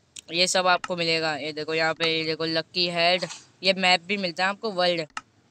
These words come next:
world भी मिलता है, इतनी सारी चीज़ें हैं। ये देखो मैंने सब कुछ collect कर लिया है।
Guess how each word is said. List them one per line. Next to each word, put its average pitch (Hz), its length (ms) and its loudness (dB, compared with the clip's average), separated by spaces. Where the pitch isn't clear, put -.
world 175 280 0
भी 190 120 -2
मिलता 180 260 0
है, 180 60 6
इतनी 180 200 -4
सारी 175 240 0
चीज़ें 170 260 -4
हैं। 175 80 2
ये 170 80 -2
देखो 160 220 -6
मैंने 170 220 -4
सब 175 160 -4
कुछ 185 140 -8
collect 170 320 -2
कर 170 100 -2
लिया 165 220 -4
है। 156 60 -10